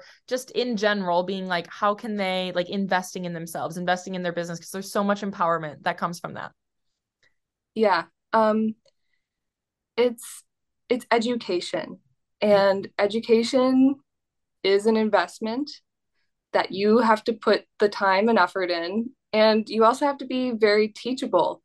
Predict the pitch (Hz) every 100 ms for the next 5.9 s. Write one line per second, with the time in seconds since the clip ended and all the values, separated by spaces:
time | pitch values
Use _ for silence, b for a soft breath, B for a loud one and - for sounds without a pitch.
0 | - 190 185 - 226 208 208 - 185 -
1 | 226 240 247 226 226 220 220 220 220 214
2 | 214 208 208 214 214 - _ _ _ _
3 | _ - 190 185 175 - - 202 185 180
4 | 175 175 - - 180 165 165 165 - -
5 | 202 170 175 170 180 202 233 - -